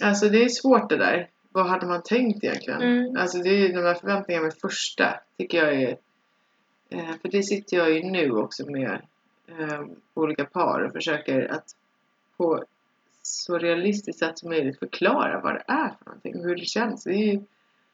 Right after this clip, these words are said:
Speaker 1: jag brukar säga det, det, det är en otrolig mix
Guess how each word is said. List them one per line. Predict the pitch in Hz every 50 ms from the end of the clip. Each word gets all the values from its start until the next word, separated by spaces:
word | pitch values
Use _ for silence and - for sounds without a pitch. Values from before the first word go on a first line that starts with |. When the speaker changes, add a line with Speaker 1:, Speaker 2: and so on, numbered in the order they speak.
| _ _ _ _ _ _ _ _
Speaker 1:
jag | - - 220 240
brukar | 262 247 233 214
säga | 214 214 202 190 180 170
det, | 165 - - -
det, | - 196 196 190 - -
det | 196 202
är | 196 190
en | 190 190
otrolig | 190 190 - - - 233 247 254 247 226 214 202 190 180 175 165 165 -
mix | 180 185 196 202 196 202 - _ -